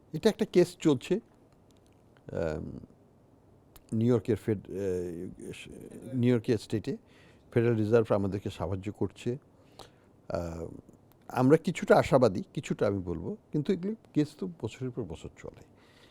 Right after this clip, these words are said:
এখানে এই, এই ফেব্রুয়ারি মাসে একটা হিয়ারিং হওয়ার কথা ছিল, আমরা হোপফুল ছিলাম যে এই হিয়ারিংয়ে, আহ, ডিপোজিশন ই হয়ে যাবে, কিন্তু আবার সেটা পিছিয়ে গেছে। আমাদের যে প্রতিপক্ষ ফিলিপিনো কম-, যে ব্যাংক, আহ, ব্যাংক রেজাল্ট, তারা চেষ্টা করছে এটাকে প্রোট্র্যাক্ট করতে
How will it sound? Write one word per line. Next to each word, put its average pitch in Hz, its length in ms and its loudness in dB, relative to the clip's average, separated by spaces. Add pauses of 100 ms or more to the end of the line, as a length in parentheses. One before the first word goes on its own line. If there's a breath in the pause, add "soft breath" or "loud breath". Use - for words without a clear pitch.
(180 soft breath)
এখানে 143 320 0
এই, 127 320 -4
এই 127 280 2 (120)
ফেব্রুয়ারি 139 360 4
মাসে 143 200 2
একটা 127 200 -2
হিয়ারিং 117 320 2
হওয়ার 113 160 0
কথা 98 280 -4
ছিল, 92 260 -6 (280)
আমরা 107 220 -2
হোপফুল 107 380 -6
ছিলাম 107 280 -6
যে 101 100 -4
এই 101 60 -2
হিয়ারিংয়ে, 104 440 0 (720 soft breath)
আহ, 92 140 -2
ডিপোজিশন 101 600 -2
ই 110 140 -4
হয়ে 104 180 0
যাবে, 90 260 -2 (200)
কিন্তু 110 200 2
আবার 107 160 6
সেটা 92 260 -8
পিছিয়ে 90 280 -6
গেছে। 78 260 -10 (160)
আমাদের 131 300 2
যে 139 100 0
প্রতিপক্ষ 113 580 -8
ফিলিপিনো 117 480 0
কম-, - 580 -8
যে 87 140 -4
ব্যাংক, 82 300 -6
আহ, - 560 -18 (360)
ব্যাংক 95 220 -2
রেজাল্ট, 85 540 -6
তারা 113 260 4 (100)
চেষ্টা 143 220 -4
করছে 156 240 -4
এটাকে 160 300 -4 (440 soft breath)
প্রোট্র্যাক্ট - 380 -4
করতে - 260 -20